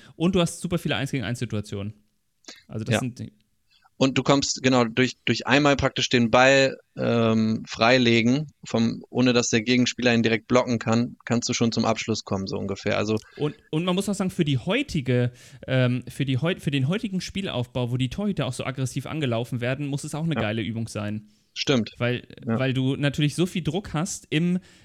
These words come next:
Speaker 1: im eigenen Sechzehner, dass sie dir ja schon auf dem eigenen Fünfer stehen teilweise. Ähm, und
Speaker 2: Ja.
Speaker 1: du irgendwo zwischen Torlinie und Fünfer als Torwart den Ball irgendwie verteilen musst. Äh, das, das hat bestimmt auch ganz gute Lerneffekte.
Speaker 2: Absolut.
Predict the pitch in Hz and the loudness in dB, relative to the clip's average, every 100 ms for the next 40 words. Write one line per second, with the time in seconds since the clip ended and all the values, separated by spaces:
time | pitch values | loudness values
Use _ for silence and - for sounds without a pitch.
0 | _ - 180 - 170 170 156 165 - - | _ -2 -2 -2 -2 0 0 -2 -4 -4
1 | 135 135 160 131 151 139 151 147 170 127 | 0 0 0 -2 -2 2 2 2 -2 -4
2 | 135 147 101 151 151 - 240 165 113 123 | -4 -4 -2 0 -2 0 2 0 0 -2
3 | 117 - 113 110 113 117 135 277 _ _ | -4 -4 -4 -4 -4 -2 -4 -6 _ _
4 | _ _ 131 131 131 135 131 165 160 147 | _ _ 0 0 2 0 2 2 2 0
5 | 147 143 151 135 175 185 147 135 131 185 | -2 -2 -4 -2 0 0 2 0 0 -2
6 | 185 135 120 120 139 131 127 120 123 135 | 0 0 -2 -2 0 0 0 -2 0 0
7 | 113 123 123 120 123 120 117 117 151 - | 0 -2 -2 -4 -2 -2 -2 -2 -4 -6
8 | - - - 131 135 - 135 135 - - | -16 -10 -2 0 0 -4 -6 -6 -10 -16
9 | 50 - 50 - - - - 165 175 - | -16 -16 -20 -14 -6 -6 -4 -6 -6 -6
10 | - 131 120 117 110 107 - 101 - 107 | -4 -4 -2 -2 -2 -6 -6 -8 -6 -8
11 | - _ _ _ _ _ _ _ _ - | -8 _ _ _ _ _ _ _ _ -20
12 | _ _ _ _ _ _ _ 110 - 117 | _ _ _ _ _ _ _ -6 -2 0
13 | 117 113 | 2 0